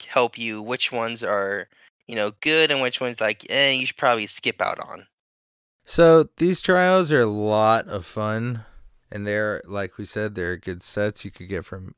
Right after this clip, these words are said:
Speaker 2: each of them. You are not gonna be too barriered by level on these trials. If you're, you clearly wanna be in C P. You're not gonna go in here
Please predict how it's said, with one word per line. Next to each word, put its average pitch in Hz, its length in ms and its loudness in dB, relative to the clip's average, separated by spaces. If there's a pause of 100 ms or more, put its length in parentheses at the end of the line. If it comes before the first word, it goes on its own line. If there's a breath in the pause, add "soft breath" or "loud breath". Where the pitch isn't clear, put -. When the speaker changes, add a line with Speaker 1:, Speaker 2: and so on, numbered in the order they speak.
Speaker 2:
each 117 360 -12
of 92 260 -10
them. 104 340 -4 (520)
You 151 520 -4
are 175 100 2
not 196 360 2
gonna 208 200 0
be 175 220 -4
too 160 960 -2 (580)
barriered 127 1000 -4 (680)
by 104 380 -4
level 101 640 -6 (280)
on 107 160 -6
these 113 200 -6
trials. 123 680 -4 (640 soft breath)
If - 220 -10
you're, 113 460 0
you 139 240 -6
clearly 160 400 2
wanna 104 280 -2
be 95 240 -6
in 85 180 -10
C 98 280 -8
P. 101 200 -10
You're 92 340 -10
not 98 240 -6
gonna 98 180 -10
go 95 240 -4
in 90 160 -8
here 95 380 -8